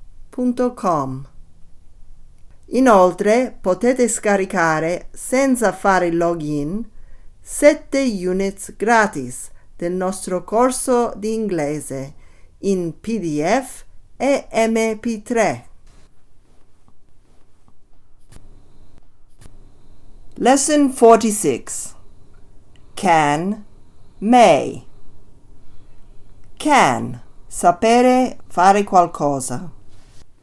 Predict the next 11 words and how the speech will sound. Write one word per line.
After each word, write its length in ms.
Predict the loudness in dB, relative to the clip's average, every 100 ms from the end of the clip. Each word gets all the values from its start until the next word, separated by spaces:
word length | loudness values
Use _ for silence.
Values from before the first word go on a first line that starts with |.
| -20 -20 -20 -20 -20 -18 -20 -18 -20 -20 -18 -18 -20 -20 -18 -18 -16 -18 -16 -16 -14 -16 -18 -2
Can 500 | 6 8 8 4 0
è 80 | 2
usato 680 | 4 4 4 4 4 2 -2
per 200 | 0 2
esprimere 800 | 2 0 -4 -2 0 0 -2 0
capacità. 1000 | 2 4 6 4 4 -6 0 0 0 -6 -12 -12 -12 -14 -18 -20 -20 -20 -20 -20 -20 -20 -20 -20 -20 -18 -18 -18 -20 -18 -16 -16 -16 -18 -6
Essere 500 | 2 2 2 -2 -2
capace 800 | -2 -2 4 6 6 2 -4 -4
di 160 | -4 -4
fare 540 | 4 6 6 4 0
qualcosa. 800 | -2 -2 0 -2 0 0 -6 -12